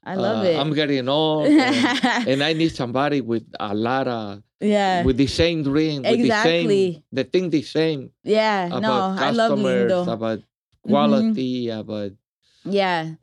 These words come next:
Speaker 2: service,
Speaker 1: Mm-hmm.
Speaker 2: you know.
Speaker 1: No, that's, that's the one thing that from little that
Speaker 2: Because,
Speaker 1: I remember.
Speaker 2: see, a lot of people open a restaurant
Speaker 1: Uh-huh.
Speaker 2: and sometimes they make it for, like, four or five years and then they go, "Woo,"
Speaker 1: Yeah.
Speaker 2: you know.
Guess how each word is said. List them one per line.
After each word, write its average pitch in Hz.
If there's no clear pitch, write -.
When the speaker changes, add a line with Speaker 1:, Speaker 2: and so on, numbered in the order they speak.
Speaker 2:
service, 127
Speaker 1:
Mm-hmm. 220
Speaker 2:
you 123
know. 113
Speaker 1:
No, 220
that's, 247
that's 208
the 233
one 208
thing 233
that 190
from 190
little 214
that 208
Speaker 2:
Because, 208
Speaker 1:
I 208
remember. 202
Speaker 2:
see, -
a 139
lot 185
of 185
people 151
open 170
a 120
restaurant 185
Speaker 1:
Uh-huh. 220
Speaker 2:
and 135
sometimes 185
they 165
make 156
it 160
for, 135
like, 113
four 139
or 139
five 143
years 151
and 107
then 127
they 117
go, 110
"Woo," 320
Speaker 1:
Yeah. 220
Speaker 2:
you 175
know. 139